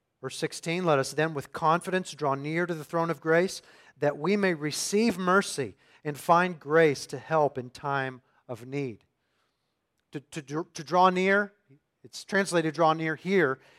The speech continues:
in that, that's, that twin passage in chapter ten, verses nineteen through twenty-five, the same word is, is translated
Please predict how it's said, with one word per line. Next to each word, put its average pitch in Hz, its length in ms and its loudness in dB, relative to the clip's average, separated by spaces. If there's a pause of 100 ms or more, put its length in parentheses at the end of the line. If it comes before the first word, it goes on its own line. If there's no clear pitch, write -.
(200)
in 160 180 -6
that, 156 280 -2
that's, - 500 -8
that - 280 -2 (220)
twin 226 340 0
passage 196 540 4
in 151 100 -10
chapter 165 300 0
ten, 180 340 -2 (280)
verses 156 400 0
nineteen 170 340 0
through 175 140 -12
twenty-five, 175 480 2
the 151 80 -10
same 185 520 -2
word 175 380 2 (400)
is, 151 240 -8
is 156 220 -12
translated 147 600 -2